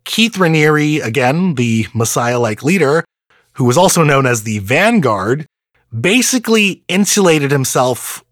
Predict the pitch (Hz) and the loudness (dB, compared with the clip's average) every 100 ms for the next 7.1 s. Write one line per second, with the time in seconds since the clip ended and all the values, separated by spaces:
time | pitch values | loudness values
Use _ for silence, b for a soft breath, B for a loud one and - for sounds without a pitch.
0 | - - 156 135 127 135 170 165 156 147 | -20 -2 2 2 2 0 2 2 2 0
1 | - 143 131 - 120 - 120 135 95 107 | 0 0 0 -2 -6 -6 -4 -4 -4 -6
2 | 120 151 170 - 185 - 156 196 196 170 | -2 0 0 0 -2 0 2 4 4 2
3 | - - 120 143 127 117 143 165 147 - | -4 -8 -4 0 0 0 0 0 -2 -2
4 | - 254 - 127 117 123 _ _ _ - | -2 -2 0 0 -2 -6 _ _ _ -6
5 | 147 107 156 165 151 147 156 - 143 120 | -6 0 4 6 6 4 2 -2 0 0
6 | 113 107 123 139 - 87 90 78 - - | 0 0 0 0 -2 -4 -6 -8 -8 -6